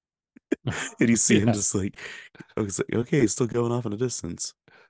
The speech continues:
Speaker 1: Okay, we can still see him in a shot.
Speaker 2: <laughs>
Speaker 1: And he's still riding a bike."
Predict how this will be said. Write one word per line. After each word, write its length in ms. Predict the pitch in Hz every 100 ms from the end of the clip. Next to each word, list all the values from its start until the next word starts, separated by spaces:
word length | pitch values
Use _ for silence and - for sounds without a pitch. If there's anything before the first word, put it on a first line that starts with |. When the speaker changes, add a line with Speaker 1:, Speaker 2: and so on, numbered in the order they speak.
| _ _ _ _ _ _
Speaker 1:
Okay, 200 | 101 143
we 80 | 123
can 40 | 104
still 200 | - 123
see 200 | - 135
him 100 | 107
in 60 |
a 40 | 87
shot. 420 | - 123 92 87 - _ _ -
Speaker 2:
<laughs> 320 | 117 - _ _ _ _ _ 175 - - 143
Speaker 1:
And 220 | 147 185
he's 120 | 165
still 140 | - 190
riding 280 | 165 185
a 40 | 147
bike." 460 | 160 101 131 -